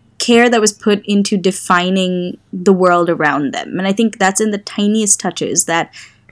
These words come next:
if you're gonna put the love into this movie to understand that it's all about love regardless of time, you're also gonna put the love into this movie to see the little things they did to set it in the time period.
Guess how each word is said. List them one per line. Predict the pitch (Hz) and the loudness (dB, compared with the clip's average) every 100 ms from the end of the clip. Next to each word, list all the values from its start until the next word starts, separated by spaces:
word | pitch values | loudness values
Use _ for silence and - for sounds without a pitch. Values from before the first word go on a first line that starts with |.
| _ | _
if | - | 2
you're | 226 | 4
gonna | 233 262 | 4 2
put | 269 277 | 0 2
the | 269 | 4
love | 202 190 | 4 4
into | 208 | 2
this | 190 185 | 2 2
movie | 170 185 | 2 2
to | 185 | 2
understand | 170 175 - 156 175 | 0 -2 -2 -4 -4
that | 175 170 | -2 0
it's | 170 | 0
all | 165 | 2
about | 165 165 147 | 0 0 -2
love | 160 156 160 185 | -2 -2 -4 -10
regardless | - 165 165 170 170 | -6 -2 -2 0 -2
of | 170 | 0
time, | 165 165 202 | -2 0 0
you're | 202 | 2
also | 196 190 | 2 2
gonna | 196 180 | 0 -2
put | 180 185 | -4 -4
the | 180 | -2
love | 175 160 | -2 -2
into | 170 | -6
this | 165 165 | -4 -4
movie | 170 160 | -4 -4
to | 170 | -2
see | - - 165 160 | 0 0 0 -4
the | 165 | -6
little | 165 165 | -4 -6
things | 170 170 170 | -4 -6 -4
they | 165 | -4
did | 160 156 170 | -2 -4 -4
to | - | -2
set | - 170 160 | 0 0 0
it | 156 | -4
in | 160 | -6
the | 151 | -6
time | 151 90 | -6 -6
period. | - 69 - 95 190 | -8 -10 -10 -12 -14